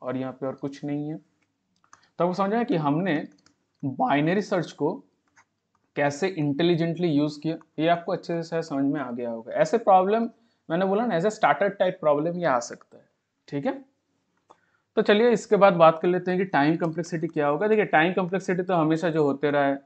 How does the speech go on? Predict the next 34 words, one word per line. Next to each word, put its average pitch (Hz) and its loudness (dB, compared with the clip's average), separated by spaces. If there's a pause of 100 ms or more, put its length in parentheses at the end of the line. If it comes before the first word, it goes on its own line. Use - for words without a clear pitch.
(160)
हमने 160 0
सिंपल 180 -2
यहाँ 175 4
पे 180 -2
और 151 6
कुछ 180 -2
एक्स्ट्रा 170 -2
लाइन 165 0
लिखा 170 0
है 180 2
क्या? 120 -8
और 151 2
कुछ 160 -6
एक्स्ट्रा 156 -4
लाइन 165 -2
है 196 -4
यहाँ 135 -4
पे? 123 -10
ये 175 2
बस 165 0
एक 160 -4
एक्स्ट्रा 143 -4
लाइन 147 0
है। 139 -4
नॉर्मल 139 -2
अगर 139 -2
हम 143 -4
बाइनरी 127 -12
सर्च 131 -8
को 139 -8
अगर 127 -4
छोड़ 127 -12
भी 135 -4
दें, 120 -10